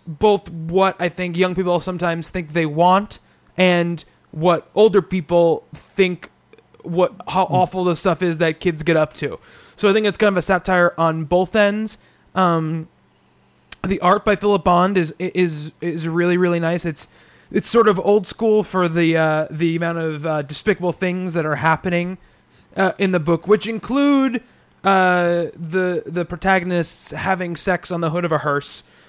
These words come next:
Speaker 1: So there,
Speaker 2: Huh.
Speaker 1: there's some very bad things that happen, but, uh, it's very, it's darkly funny, uh, y-, y-, you know, very self-contained, and it, it wa-, it was a lot of fun to read. And if you like stories like Natural Born Killers and stuff like that, that take,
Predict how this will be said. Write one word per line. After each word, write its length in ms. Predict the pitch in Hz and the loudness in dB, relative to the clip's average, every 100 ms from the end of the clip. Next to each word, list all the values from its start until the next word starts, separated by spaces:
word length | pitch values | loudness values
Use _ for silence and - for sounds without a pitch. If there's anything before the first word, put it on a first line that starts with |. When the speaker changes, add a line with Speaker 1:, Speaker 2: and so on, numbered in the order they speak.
| - | -10
Speaker 1:
So 480 | - 226 190 185 - - - _ - | 2 6 6 4 -2 -20 -20 _ -16
there, 340 | 175 220 196 | -2 0 0
Speaker 2:
Huh. 60 | - | -2
Speaker 1:
there's 320 | 196 220 220 | 4 4 4
some 180 | 220 202 | 0 2
very 320 | 208 208 202 | 4 4 4
bad 320 | 170 185 180 | 4 4 2
things 240 | 208 214 180 | 0 -2 0
that 100 | 175 | 2
happen, 360 | 170 165 175 | 2 0 -2
but, 340 | 170 302 262 - _ - _ - | 4 4 4 0 _ -20 _ 0
uh, 160 | 180 160 | 2 2
it's 160 | 190 - | 0 2
very, 400 | 208 202 196 156 - | 2 4 2 -4 -6
it's 180 | 170 | -6
darkly 460 | 151 190 190 214 208 | 0 2 4 2 0
funny, 580 | - 196 190 185 185 170 | 2 2 2 -2 -4 -6
uh, 540 | 156 151 147 147 147 - | -4 -2 -4 -6 -8 -10
y-, 20 | - | -16
y-, 80 | - 107 139 143 170 | -20 -18 -16 -10 -8
you 180 | 165 180 | -4 -2
know, 180 | 175 160 | 0 -2
very 560 | 143 180 190 190 175 170 - 175 165 | -2 0 2 0 -4 -8 -8 -8 -8
self-contained, 880 | 151 190 180 185 165 175 175 180 233 | -4 -2 -2 -4 -2 0 0 -2 -4
and 200 | 240 - - _ _ - | -6 -8 -18 _ _ 2
it, 180 | 214 - | 2 4
it 60 | 254 | 0
wa-, 180 | 262 - | 0 2
it 100 | 262 | 2
was 120 | 240 | 2
a 60 | |
lot 260 | 214 214 226 | 4 4 4
of 80 | 220 | 2
fun 160 | 226 | -2
to 80 | 208 | 0
read. 140 | 208 175 | 2 0
And 80 | |
if 100 | 165 | -2
you 120 | 185 190 | -4 0
like 280 | 190 190 | 2 2
stories 340 | - 190 185 170 | 0 0 0 0
like 140 | 170 | -2
Natural 320 | 170 160 175 | -2 -2 -2
Born 160 | 165 165 | -2 -2
Killers 460 | 175 160 160 160 151 | -2 0 0 -2 -4
and 100 | 156 | -4
stuff 80 | |
like 120 | 160 156 | -2 -2
that, 120 | 156 | -2
that 160 | 156 | -2
take, 220 | - 170 | -2 -6